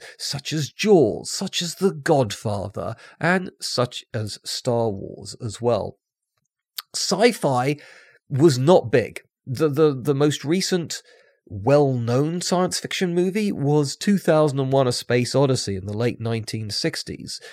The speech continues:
And that was a flop when it came out. It took years to recoup its money. So therefore, when George Lucas said that he had an idea of kind of like a space opera, more of a kind of space western, really, than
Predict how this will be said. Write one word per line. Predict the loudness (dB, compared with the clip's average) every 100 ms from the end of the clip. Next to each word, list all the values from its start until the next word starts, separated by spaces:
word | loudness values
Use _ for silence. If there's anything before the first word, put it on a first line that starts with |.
| -20 _
And | -2 2
that | 2 2
was | 0
a | -4
flop | -4 -4 -4 -6
when | -12
it | -12 -8
came | -6 -4
out. | -6 -6
It | -6 -4
took | -4 -4
years | -4 -2 -2 -2 -6 -10
to | -8
recoup | -8 -8 -8 -8 -8
its | -10
money. | -8 -8 -8 -10
So | -10
therefore, | -2 0 0 -2 -2 -2 -2 -8 _ _ _ _ _ -20 -10
when | -8 -6
George | -2 0 0
Lucas | 0 0 0 -4 -4
said | -6 -6
that | -8 -8
he | -6 -6 -6 -8 -14 -20 -20 -20 -6
had | 0 0
an | 2
idea | 0 2 2 2 2
of | 0 -4
kind | -8 -6
of | -6
like | -8 -8
a | -6
space | -6 -6 -4 -4 -4 -4
opera, | -4 -6 -2 -2 0
more | 4 6 8
of | 6
a | 4
kind | -2 -4 -2
of |
space | -4 -4 -4 -4
western, | 2 4 4 2 0 2
really, | 2 2 0
than | -2